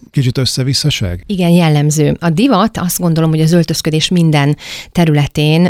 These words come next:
Speaker 2: utat tör magának, és beférkőzik mindenhova.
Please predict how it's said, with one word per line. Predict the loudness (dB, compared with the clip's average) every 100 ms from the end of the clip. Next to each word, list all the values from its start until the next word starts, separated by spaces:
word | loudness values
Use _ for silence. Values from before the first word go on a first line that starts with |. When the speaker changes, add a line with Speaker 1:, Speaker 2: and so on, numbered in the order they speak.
| 0
Speaker 2:
utat | -2 -2 -6
tör | -2 -2
magának, | 0 0 2 2 2 0 0
és | -2 0 -2 -2
beférkőzik | -2 -2 -4 -2 -2 -2 -2
mindenhova. | -2 0 -2 -2 0 -2